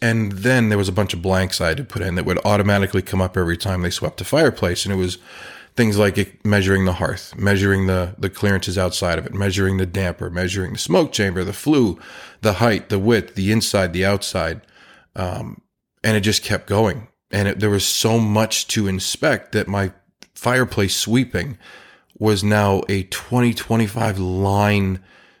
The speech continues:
mess that my technicians had to go into every time they swept the fireplace, go to each individual line, type in the answers for the questions I was asking,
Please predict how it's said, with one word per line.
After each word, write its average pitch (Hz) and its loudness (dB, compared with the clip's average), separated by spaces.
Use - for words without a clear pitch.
mess 104 2
that - -2
my 98 0
technicians 101 -2
had 98 0
to 95 -4
go 92 0
into 98 0
every 104 2
time 104 2
they 101 2
swept - -2
the 107 -6
fireplace, 104 0
go 101 2
to - -4
each 104 -2
individual 101 0
line, 98 2
type - -2
in 101 2
the 98 2
answers 98 0
for - -10
the 92 -2
questions 95 -4
I 87 0
was 90 -2
asking, 104 0